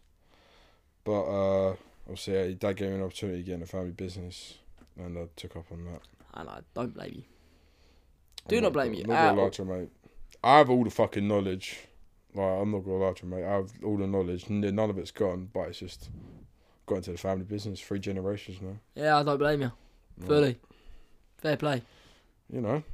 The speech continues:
Speaker 1: Dad, <clears throat> Granddad grew it on his back. Dad's grown it on his back. And now it's my turn.
Speaker 2: Decent. All on your back.
Speaker 1: Yeah, mate.
Speaker 2: Your back hurt.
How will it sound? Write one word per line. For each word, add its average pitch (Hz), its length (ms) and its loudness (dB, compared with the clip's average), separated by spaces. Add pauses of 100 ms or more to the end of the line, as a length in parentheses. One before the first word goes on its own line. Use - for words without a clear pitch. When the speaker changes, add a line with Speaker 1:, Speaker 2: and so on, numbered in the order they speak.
(100)
Speaker 1:
Dad, 185 320 8 (100)
<clears throat> - 120 -20
Granddad 120 320 4
grew 113 220 6
it 113 40 6
on 110 60 4
his 104 100 0
back. - 400 4 (200)
Dad's 117 200 0
grown 113 240 4
it 113 40 2
on 110 80 0
his 110 120 -2
back. 127 420 2 (460)
And 107 120 -4
now 110 120 0
it's 104 140 -4
my 127 80 0
turn. 95 280 -8 (220)
Speaker 2:
Decent. 107 600 -4 (840)
All 135 260 0
on 123 100 -2
your 107 120 -4
back. 69 200 -8 (420)
Speaker 1:
Yeah, 139 120 -10
mate. 92 260 -10 (360)
Speaker 2:
Your - 120 -10
back - 240 -10
hurt. - 180 -14